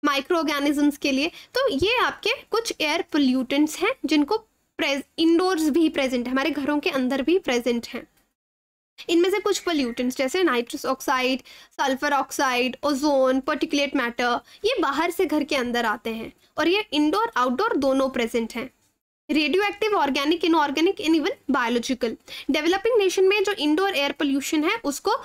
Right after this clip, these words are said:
हाउसहोल्ड एयर पॉल्यूशन पे भी अगर आपसे सवाल आए तो it is one and the same thing। इंडोर एयर पॉल्यूशन और हाउसहोल्ड एयर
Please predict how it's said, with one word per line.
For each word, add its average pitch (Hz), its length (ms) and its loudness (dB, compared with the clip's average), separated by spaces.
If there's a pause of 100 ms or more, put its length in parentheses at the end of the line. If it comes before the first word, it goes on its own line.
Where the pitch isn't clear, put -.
(180)
हाउसहोल्ड 330 760 0
एयर 330 160 0
पॉल्यूशन 311 480 2
पे 339 80 2
भी 339 140 2
अगर 320 180 0
आपसे 302 260 0
सवाल 254 380 0
आए 285 160 -2 (200)
तो 320 60 -2
it 294 120 -2
is 370 100 4
one 262 220 0
and 254 140 0
the 381 100 0
same 240 380 -2
thing। 240 160 -4
इंडोर 254 340 0
एयर 311 140 0
पॉल्यूशन 330 440 2
और 349 260 -2
हाउसहोल्ड 247 480 -2
एयर 233 140 -2